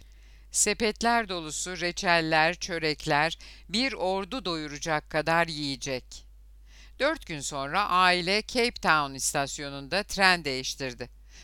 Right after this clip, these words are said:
Vakit az olduğundan yalnız Adderley sokağında masa dağını biraz görebildiler.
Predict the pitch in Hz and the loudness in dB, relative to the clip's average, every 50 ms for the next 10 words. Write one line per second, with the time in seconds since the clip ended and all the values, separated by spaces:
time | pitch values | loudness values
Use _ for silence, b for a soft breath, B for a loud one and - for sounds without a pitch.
0 | B B - 175 185 - 247 226 - - 165 190 208 165 180 160 139 135 127 113 | B B 0 0 0 0 0 0 4 6 8 8 8 6 2 -4 -4 -6 -6 -8
1 | 135 131 127 127 135 170 196 226 220 208 190 196 208 208 208 196 175 156 165 190 | -8 -10 -8 -4 -2 -2 -2 -2 -2 -2 2 2 4 4 2 0 -2 -2 -2 -2
2 | 180 - - - 165 196 220 - 180 156 143 131 127 127 127 127 - - 156 139 | -2 -2 2 6 6 6 6 6 4 4 4 2 2 -2 -2 -2 -4 -8 -8 -8
3 | - - 143 135 131 127 127 127 139 160 185 180 B B B B B B - 185 | -6 -2 0 0 0 0 0 0 0 0 0 0 B B B B B B -2 0
4 | 214 226 - - 185 156 151 151 139 131 131 131 127 131 143 151 147 151 208 202 | 2 4 4 4 4 2 2 2 2 4 4 2 2 0 -4 -6 -4 -2 0 2
5 | 196 170 160 160 147 147 151 143 127 131 127 127 131 120 113 131 123 123 120 120 | 4 4 4 2 0 -4 -6 -4 -4 -4 -4 -4 -6 -6 -4 -2 0 0 0 -2
6 | - - - | -4 -10 -18